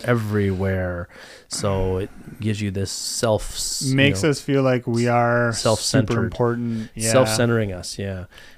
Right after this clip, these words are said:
Speaker 2: Weren't you
Speaker 1: Um,
Speaker 2: trying to make a summary of something
Speaker 1: I was
Speaker 2: and
Speaker 1: trying to
Speaker 2: then
Speaker 1: make,
Speaker 2: I
Speaker 1: I was
Speaker 2: made
Speaker 1: gonna,
Speaker 2: a racist joke
Speaker 1: yes,
Speaker 2: and then we got off
Speaker 1: I was,
Speaker 2: rail?
Speaker 1: the point I was making was that the perspective of ourselves, like,
Speaker 2: Right.
Speaker 1: the understanding that, okay, uh, I mean, I love, you know, some great, you know,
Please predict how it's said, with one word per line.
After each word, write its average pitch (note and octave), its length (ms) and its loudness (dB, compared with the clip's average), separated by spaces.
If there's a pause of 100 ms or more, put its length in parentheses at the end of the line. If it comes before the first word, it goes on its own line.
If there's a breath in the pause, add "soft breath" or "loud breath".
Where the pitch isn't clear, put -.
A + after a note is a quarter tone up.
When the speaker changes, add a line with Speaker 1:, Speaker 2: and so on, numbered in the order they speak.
(100)
Speaker 2:
Weren't A2 140 2
you G#2+ 160 8
Speaker 1:
Um, G#2 60 6
Speaker 2:
trying G3+ 180 4
to D#3 160 6
make B2+ 300 2
a B2+ 40 0
summary C3+ 360 2
of B2+ 60 -2
something C3+ 220 -2
Speaker 1:
I F#3+ 80 8
was G#3+ 140 10
Speaker 2:
and A2+ 60 2
Speaker 1:
trying - 120 6
to B2 40 6
Speaker 2:
then A#2 80 6
Speaker 1:
make, A#2+ 40 2
Speaker 2:
I A#2 60 6
Speaker 1:
I - 20 10
was A#2 80 10
Speaker 2:
made - 100 8
Speaker 1:
gonna, A#2+ 120 10
Speaker 2:
a - 20 4
racist A#2+ 380 4
joke A#2 220 4
Speaker 1:
yes, D#3+ 100 8
Speaker 2:
and A2+ 80 6
then A2+ 80 4
we A2+ 60 4
got A2 180 6
off A2 140 4
Speaker 1:
I D3 80 8
was, D3 120 8
Speaker 2:
rail? A2+ 120 4
Speaker 1:
the C3+ 120 6
point E3+ 260 2
I D#3 40 6
was B2+ 100 4
making B2+ 240 2
was G#2+ 120 2
that G#2+ 100 2
the G#2 100 0
perspective F#2+ 800 -8
of G#2 140 0
ourselves, F#2 540 -2
like, A2+ 100 6
Speaker 2:
Right. G#2 120 0 (340 loud breath)
Speaker 1:
the G#2+ 120 0
understanding A2 600 2
that, G2+ 200 0
okay, F#2+ 300 -6 (340)
uh, G2+ 40 -6
I G2 280 -6
mean, A2+ 160 2
I A#2 40 4
love, A2 340 2 (240)
you G#2 80 -4
know, F#2 80 -4
some G2 240 -6
great, G2+ 300 0 (420)
you G#2+ 160 -2
know, F2+ 240 -6